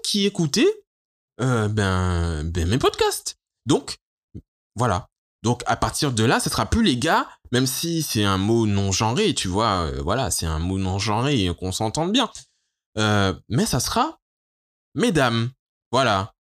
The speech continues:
Je fais des podcasts qui s'adressent principalement aux femmes. Donc, vous êtes belles, mesdames, mais mon frère est plus beau.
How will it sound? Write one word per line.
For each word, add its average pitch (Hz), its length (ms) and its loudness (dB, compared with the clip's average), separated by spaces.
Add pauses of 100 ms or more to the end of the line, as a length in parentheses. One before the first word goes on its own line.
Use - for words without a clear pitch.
(140)
Je 107 80 -2
fais 220 420 0 (200)
des - 100 0
podcasts 160 680 0
qui 135 80 0
s'adressent 135 480 0 (100)
principalement 220 960 0 (180)
aux 110 60 -2
femmes. 80 340 -2 (1200)
Donc, - 520 0
vous 160 280 0
êtes 208 360 2
belles, 160 340 2
mesdames, 202 440 2
mais 147 120 4
mon 131 180 4
frère 254 540 0 (220)
est 196 100 4
plus 226 220 2
beau. 151 360 4